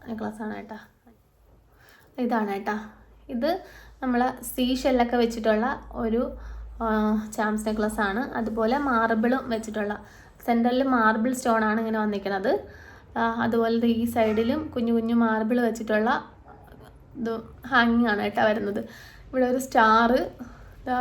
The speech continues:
ഇതൊരു സ്റ്റാർ വന്നിട്ടുണ്ട്. പിന്നെ ദാ ഇവിടെ ഒരു, ഒരു ഗ്രീൻ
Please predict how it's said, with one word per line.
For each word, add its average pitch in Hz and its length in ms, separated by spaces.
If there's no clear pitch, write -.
ഇതൊരു 233 260
സ്റ്റാർ 233 360
വന്നിട്ടുണ്ട്. 220 460
പിന്നെ 302 240
ദാ 294 120
ഇവിടെ 254 240
ഒരു, 285 140
ഒരു 269 180
ഗ്രീൻ 254 340